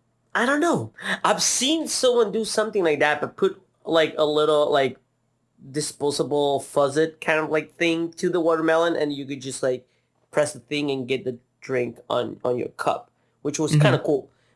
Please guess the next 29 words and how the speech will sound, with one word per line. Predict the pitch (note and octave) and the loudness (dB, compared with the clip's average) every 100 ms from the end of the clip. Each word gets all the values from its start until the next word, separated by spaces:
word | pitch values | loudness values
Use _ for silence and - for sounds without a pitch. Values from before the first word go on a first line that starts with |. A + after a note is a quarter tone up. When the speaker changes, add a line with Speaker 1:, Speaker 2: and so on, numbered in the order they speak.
| - | -2
Speaker 1:
but | D3 | 0
you | C#3+ | 2
had | D#3 D3+ | 0 0
to, | C#3+ | 0
like, | C#3 C3+ | 0 0
kinda, | D#3 C#3 | -2 2
like, | C3 C3 - - _ - | 2 0 -4 -20 _ -20
hit | B2 D#3 | -2 4
Speaker 2:
They, | B2 | 6
like, | A2+ | 6
Speaker 1:
on | D3 | 4
the | C#3+ | 4
Speaker 2:
cap | C3 | 4
it. | |
Speaker 1:
watermelon | A#2+ C#3+ C#3 C#3 D3 D3 | 4 4 6 6 4 2
Speaker 2:
Yeah, | |
yeah, | C#3+ | 0
Speaker 1:
inside | - D3 C#3 C#3+ C#3 | 2 4 4 4 4
Speaker 2:
yeah. | C#3 C#3 | 2 2
Speaker 1:
it | |
and, | C3+ C3+ | 0 0
like, | C3 B2 | 0 -2
just, | A#2+ C3+ | -4 -2
like, | B2+ A#2 | -2 0
get | B2+ | -4
the | B2 | -4
juice | A#2 C3 B2+ | -6 -6 -6
from | - B2+ | -2 -2
it, | B2 B2 | -2 -4